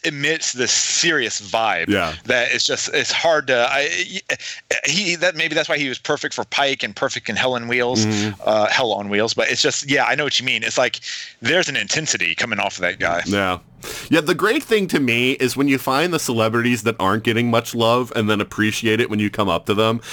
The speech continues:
Speaker 2: 'Cause there were a few where, like, they didn't have a line and they were just kinda sitting at their table. And it was like they seemed, like, genuinely appreciative. Like, I, um, oh, oh, crap, I forgot his name. Like, like, like Shaz Lateef or whatever, who plays, um,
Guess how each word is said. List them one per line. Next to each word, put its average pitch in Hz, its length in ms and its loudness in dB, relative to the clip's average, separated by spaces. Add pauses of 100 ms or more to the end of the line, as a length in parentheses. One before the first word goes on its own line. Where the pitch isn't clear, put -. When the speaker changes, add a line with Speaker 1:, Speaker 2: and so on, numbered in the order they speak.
Speaker 2:
'Cause 180 160 2
there 208 100 4
were 196 220 4
a 170 40 2
few 190 360 2
where, 123 240 2
like, 110 340 0
they 120 140 2
didn't 131 240 4
have 110 260 0
a 123 60 0
line 113 420 2
and 104 80 0
they 98 80 2
were 110 80 0
just 101 160 -4
kinda 104 220 0
sitting 104 320 0
at 107 100 -2
their 95 140 0
table. 101 600 0 (280)
And 139 100 4
it 147 60 4
was 143 120 0
like 143 200 2
they 151 120 4
seemed, 143 360 0
like, 131 180 2
genuinely 120 500 2
appreciative. 113 760 0
Like, 104 340 2
I, 107 280 0
um, 98 480 0 (720)
oh, 113 580 2
oh, 98 360 -4
crap, 92 380 -4
I 90 60 -2
forgot 98 260 -2
his 85 160 -4
name. 92 60 -2
Like, 80 240 -6
like, 76 360 -4
like 82 200 -4
Shaz 104 520 -2
Lateef 101 480 -4
or 113 140 0
whatever, 113 340 0
who 104 100 -4
plays, 95 440 -2
um, 90 480 -2